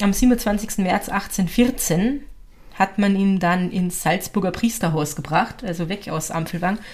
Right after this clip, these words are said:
und ihm seine ganzen geistlichen Rechte, äh, entzogen. Also seine, was man halt für Rechte hat, wenn man Vikar ist, so, was man dann alles darf. In diesem Priesterhaus, also das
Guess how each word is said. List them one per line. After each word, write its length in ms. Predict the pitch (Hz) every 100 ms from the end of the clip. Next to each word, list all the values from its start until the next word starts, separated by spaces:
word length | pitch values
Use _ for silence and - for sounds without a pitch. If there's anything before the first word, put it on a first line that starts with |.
| - - -
und 140 | 233
ihm 80 | 294
seine 220 | 254 196
ganzen 340 | 175 190 226 208 -
geistlichen 460 | 180 170 - 190 175
Rechte, 420 | 165 - 156 160 - -
äh, 140 | 156 147
entzogen. 500 | 147 - 156 143 139 - - - -
Also 180 | 156 156
seine, 280 | 147 151 170 - - -
was 320 | - 202 170
man 120 | 175
halt 120 | 175 160
für 120 | 170
Rechte 200 | 170 165
hat, 160 | 147 160
wenn 60 |
man 140 | 156 151
Vikar 340 | - 151 139
ist, 180 | 143 - -
so, 180 | - - -
was 100 | -
man 100 | -
dann 100 | -
alles 180 | - -
darf. 280 | 165 - - - - - - - - - - - - - - - - - -
In 400 | 254 254 226 208 - -
diesem 320 | 220 226 277
Priesterhaus, 560 | - 302 302 254 254 247
also 200 | 220 202
das 180 | 190